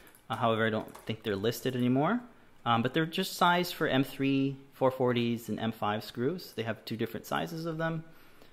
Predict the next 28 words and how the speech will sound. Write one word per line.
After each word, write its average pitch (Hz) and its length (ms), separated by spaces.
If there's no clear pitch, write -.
Um, 113 300
and 113 180
they 120 140
fit 123 300
with 113 260
any 110 160
of 101 80
the 101 60
Weller 131 640
or 101 240
the, 95 320
uh, 95 200
the 107 140
Haku 98 540
soldering 101 580
irons. 101 480
They're 143 100
pretty 180 180
fair 165 180
quality. 151 640
Um, 110 360
I 113 120
got 117 240
myself 110 560
a 123 40
pack 113 280
of 113 80
them, 127 300